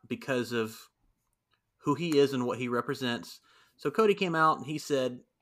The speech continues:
"Hey, man, if you're not cool with having a gay guy get a title shot, you can unfollow me."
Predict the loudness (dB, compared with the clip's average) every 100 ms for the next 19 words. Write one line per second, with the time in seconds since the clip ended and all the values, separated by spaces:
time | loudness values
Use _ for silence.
0 | -6 -2 0 0 0 -2 -8 -10 -4 -2
1 | -2 -2 0 2 0 -2 -2 0 0 0
2 | 0 -2 -4 -2 -2 -2 0 0 -2 -8
3 | -6 -2 -2 0 2 2 2 0 -4